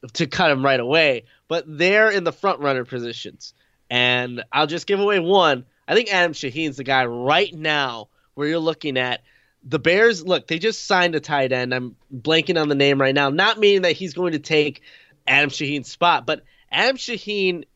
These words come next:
is in a bad position right now. One, he can't stay healthy. He doesn't produce. And yes, he is under contract for his rookie year, but that man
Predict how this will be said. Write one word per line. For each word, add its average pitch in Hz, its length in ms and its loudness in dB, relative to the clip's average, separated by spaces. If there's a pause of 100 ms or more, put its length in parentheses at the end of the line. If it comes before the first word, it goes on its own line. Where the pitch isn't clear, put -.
(140)
is 151 160 -4
in 165 80 2
a 147 40 0
bad 143 260 2
position 123 360 -8
right 87 180 -18
now. 90 140 -20 (300)
One, 208 360 2
he 175 200 -8
can't 175 280 -6
stay 196 260 -2
healthy. 131 500 -2 (320)
He 143 140 -10
doesn't 175 380 0
produce. 151 760 0 (280)
And 147 160 -2
yes, 175 300 0
he 214 180 -6
is 202 100 -2
under 180 320 -6
contract 180 760 -2
for 160 100 -2
his 135 120 -6
rookie 151 260 -4
year, 151 480 2 (460)
but 180 260 -2
that 190 240 0
man 165 580 -2